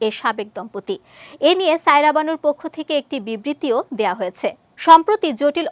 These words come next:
অস্ত্রোপচার হয়েছে সায়রার, সেই সময়ে প্রাক্তন স্বামী রহমানকে পাশে পেয়েছেন তিনি। আর এ নিয়ে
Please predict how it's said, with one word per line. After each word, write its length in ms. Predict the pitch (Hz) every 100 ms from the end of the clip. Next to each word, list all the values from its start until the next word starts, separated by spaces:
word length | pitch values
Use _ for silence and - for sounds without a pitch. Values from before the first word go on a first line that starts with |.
| 240
অস্ত্রোপচার 540 | 262 - 381 311 277 254
হয়েছে 320 | 247 220 233 -
সায়রার, 340 | 202 185 175 - _ -
সেই 200 | - 240 233
সময়ে 280 | 254 240 269
প্রাক্তন 440 | - 226 - 285 269
স্বামী 360 | - 269 269
রহমানকে 520 | 247 226 262 285 294 320 -
পাশে 280 | 247 233 - 330
পেয়েছেন 320 | 254 214 208 190
তিনি। 200 | 190 170 - _ - - -
আর 180 | 247 277 - 285
এ 20 | 359
নিয়ে 240 | 381 339